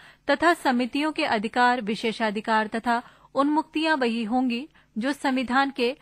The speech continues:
चवालीसवें संशोधन अधिनियम उन्नीस सौ अठहत्तर की धारा पन्द्रह के लागू होने से तत्काल पूर्व सभा और उसके सदस्यों तथा समितियों को प्राप्त थी।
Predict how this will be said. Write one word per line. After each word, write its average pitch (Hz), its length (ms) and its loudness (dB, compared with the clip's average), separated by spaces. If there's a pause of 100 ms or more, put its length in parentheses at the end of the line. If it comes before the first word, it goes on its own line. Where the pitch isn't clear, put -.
(320)
चवालीसवें 277 680 2
संशोधन 254 680 0
अधिनियम 220 580 -2 (320)
उन्नीस 277 320 2
सौ 330 80 4
अठहत्तर 247 560 2
की 254 140 -4
धारा 233 300 2
पन्द्रह 240 460 2
के 269 140 -2
लागू 214 300 0
होने 226 280 -2
से 233 220 -4 (340)
तत्काल 302 440 4
पूर्व 294 420 0 (240)
सभा 240 280 2
और 226 220 2
उसके 226 380 -2
सदस्यों 233 500 -2
तथा 226 340 -2 (380)
समितियों 277 440 2
को 277 180 2
प्राप्त 202 380 0
थी। 208 380 -6